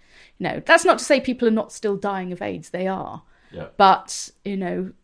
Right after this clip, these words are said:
Speaker 1: there are also many thousands living now with
Speaker 2: Mm-hmm.
Speaker 1: H I V, not dying. So.
Speaker 2: If people wanna find you online, what are your socials?
Speaker 1: Uh, on Twitter, um, Emma Cole H I V, and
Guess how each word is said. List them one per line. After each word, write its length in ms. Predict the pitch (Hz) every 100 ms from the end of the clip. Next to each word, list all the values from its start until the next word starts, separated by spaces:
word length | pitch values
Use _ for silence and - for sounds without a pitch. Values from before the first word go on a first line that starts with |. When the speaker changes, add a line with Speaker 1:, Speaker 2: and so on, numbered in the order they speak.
| -
Speaker 1:
there 180 | 196 190
are 80 | 196
also 360 | 196 180 170 165
many 280 | 196 185
thousands 520 | 180 175 175 175 165 208
living 420 | 190 180 170 160
now 320 | 147 151 180 - -
with 280 | - 92 90
Speaker 2:
Mm-hmm. 40 |
Speaker 1:
H 280 | 90 87 175
I 100 | 165
V, 360 | 160 101 180 -
not 300 | 185 175 -
dying. 380 | 107 95 - 175 _
So. 160 | _ - - _ _ _ _ - - - - - -
Speaker 2:
If 200 | - -
people 240 | - 135 123
wanna 220 | 120 117
find 400 | - 120 117 101
you 180 | 104 101
online, 800 | 95 101 107 107 95 98 113 - _
what 260 | - 104 110
are 40 |
your 180 | 104 101
socials? 1000 | - 95 98 - 113 113 120 - - - - - - -
Speaker 1:
Uh, 360 | 240 233 233 -
on 160 | 226 226
Twitter, 380 | 311 320 392 403 - - 214
um, 360 | 214 220 214 -
Emma 300 | 226 226 220
Cole 420 | 208 - 208 202 190
H 260 | 190 190 196
I 160 | 180
V, 320 | 170 240 320 - - _ _ _ _ _ -
and 520 | 190 190 190 180